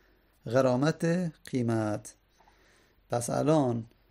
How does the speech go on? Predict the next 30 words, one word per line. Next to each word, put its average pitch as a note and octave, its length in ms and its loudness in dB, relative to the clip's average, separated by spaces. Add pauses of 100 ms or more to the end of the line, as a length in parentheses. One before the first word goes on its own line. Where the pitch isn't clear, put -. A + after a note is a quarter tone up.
(140)
همون D3+ 300 0
ماشین، B2+ 640 0
بعد F3+ 320 2
مثلاً C#3+ 600 0
که C3 260 -2
الان C3+ 420 -2 (260)
ضمانت، C3+ 540 2
خالد D3 280 2
ضمانت C#3 480 2
کرد A#2+ 260 -2
که C3 80 0
اگر C3 200 2
ماشین B2 760 -2
دزدی C3 420 0
شد، F#3+ 380 -2
من C#3 280 0
ضمانت A2+ 460 -2
می‌کنم. A#2 340 -8 (480)
و C3 40 -4
حالا D#3+ 280 2
ماشین، G3 540 0 (1300)
اه، C3+ 800 0 (1400)
چند E3 200 0
مدتی D3+ 400 0
گذشت، F3 360 2
مشخص D#3+ 460 2
شد F#3+ 140 0
که F#3 80 0
دزدی C3+ 400 0
بوده. A#2 460 0